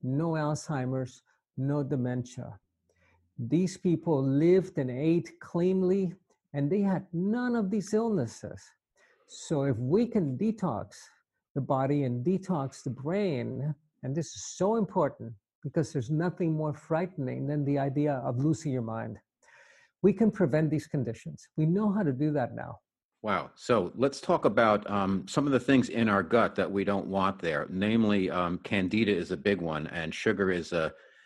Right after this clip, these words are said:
Speaker 2: sugar is one of the causes of, uh, a lot of problems, 'cause in your book you go into, you know, there's a lot of dietary advice,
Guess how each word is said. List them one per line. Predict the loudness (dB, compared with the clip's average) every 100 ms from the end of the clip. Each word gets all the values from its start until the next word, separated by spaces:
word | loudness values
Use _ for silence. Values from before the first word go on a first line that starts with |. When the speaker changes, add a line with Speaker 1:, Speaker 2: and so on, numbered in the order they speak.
| _
Speaker 2:
sugar | -2 0 4 2
is | 2
one | -4 -4 -4
of |
the | -4
causes | -2 2 4 2 -2
of, | -4 -4 -2
uh, | -4 -4
a | -4
lot | -2 -2
of | -2
problems, | 0 2 2 -2 -12 -10
'cause | -10 -8
in | -8 -6
your | -4 -4
book | -4 -4
you | -6
go | -4 -4
into, | -6 -6 -6 -6 -10 _ _ -4
you |
know, | -2
there's | 0
a |
lot | 0 0
of | 0
dietary | 0 0 0 -2 -2 -2 -2
advice, | -4 -2 -2 -2 -6